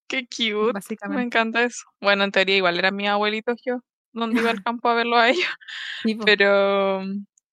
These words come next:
Speaker 1: pero sí, según yo se nota más porque donde tú eres hija única,
Speaker 2: Sí, po.
Speaker 1: eh, como que al final tu compañera, tu abuelita, po.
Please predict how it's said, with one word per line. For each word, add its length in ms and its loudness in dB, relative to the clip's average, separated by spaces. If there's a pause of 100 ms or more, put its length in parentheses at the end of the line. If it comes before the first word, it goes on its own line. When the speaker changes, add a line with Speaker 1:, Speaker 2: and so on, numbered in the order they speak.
Speaker 1:
pero 220 6
sí, 220 4
según 260 4
yo 120 6
se 120 2
nota 220 4
más 200 4
porque 300 0
donde 240 0
tú 180 0
eres 440 4
hija 280 2
única, 440 2 (580)
Speaker 2:
Sí, 300 -4
po. 120 0
Speaker 1:
eh, 800 2
como 200 4
que 120 2
al 80 -2
final 260 2
tu 100 2
compañera, 480 2
tu 80 -2
abuelita, 480 0
po. 220 -14